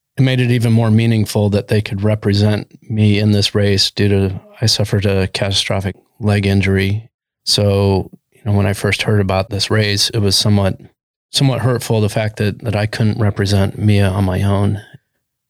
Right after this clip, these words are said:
But that pain was soon replaced by the fact that I knew that somebody that I, that I cared about and that was a good friend and that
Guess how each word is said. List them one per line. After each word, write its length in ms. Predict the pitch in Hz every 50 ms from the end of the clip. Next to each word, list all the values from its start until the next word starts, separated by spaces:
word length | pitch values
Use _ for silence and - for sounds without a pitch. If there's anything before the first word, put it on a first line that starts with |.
| _ _
But 240 | - 98 95 - - - - _ _ _
that 280 | 160 165 - - - -
pain 380 | - 127 117 113 110 113 110
was 480 | 107 104 101 101 - - - - - - _ - - _ _ _ _ _ _ _ _ _ _ _ _ -
soon 220 | - - 113 113
replaced 460 | 107 104 98 - - 101 101 101 -
by 120 | - 98 98
the 100 | 95 95
fact 240 | - 92 98 101
that 140 | - 101 95
I 100 | 98 98
knew 180 | 98 98 101 98
that 180 | 95 92 - - _ -
somebody 380 | - - 104 101 98 95 95 95
that 180 | 95 95 92
I, 140 | 90 95 104 - _ _ _ _ _ _ _ _ _ _
that 100 | - 107
I 100 | 107 101
cared 300 | 104 - - 110 104 101
about 400 | 101 104 104 101 104 104 101 - _ _ _ _ _ _ _ _
and 220 | 110 104 98 98 95
that 120 | 92 -
was 140 | - 98 101
a 80 | 101 101
good 200 | - 113 101 -
friend 460 | - - 107 104 104 104 104 104 98
and 160 | 98 92 98
that 220 | 98 95 85 -